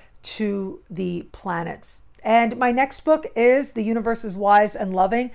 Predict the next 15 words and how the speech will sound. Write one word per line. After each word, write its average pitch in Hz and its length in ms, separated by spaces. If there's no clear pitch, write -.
That 233 140
is 196 140
right 214 420
around 208 560
the 180 140
corner. 233 680
Uh, 196 260
it 220 120
is 247 100
going 254 220
to 240 60
launch 208 420
August 208 420
twenty-second, 226 840
and 196 180